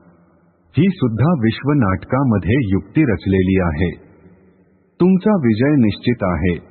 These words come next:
कारण तुमच्या सोबत साक्षात परमपिता परमात्मा आहे. तुम्ही योगबळाने विजय प्राप्त करता. मनमनाभवच्या महामंत्राने तुम्हाला राजाईची प्राप्ती होते. तुम्ही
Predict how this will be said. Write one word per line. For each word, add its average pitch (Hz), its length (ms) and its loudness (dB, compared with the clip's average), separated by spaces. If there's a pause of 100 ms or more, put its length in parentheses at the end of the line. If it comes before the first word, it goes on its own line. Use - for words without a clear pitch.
(180)
कारण 143 300 0
तुमच्या 135 480 0
सोबत 101 440 -2
साक्षात 107 520 -4 (140)
परमपिता 101 560 -2
परमात्मा 92 600 -2
आहे. 87 340 -4 (1080)
तुम्ही 160 340 2
योगबळाने 110 640 0
विजय 101 520 0
प्राप्त 95 440 -4
करता. 87 340 -4 (1080)
मनमनाभवच्या 165 880 2
महामंत्राने 117 920 0
तुम्हाला 98 680 0
राजाईची 98 520 0
प्राप्ती 92 460 -2
होते. 87 420 -2 (1000)
तुम्ही 160 300 4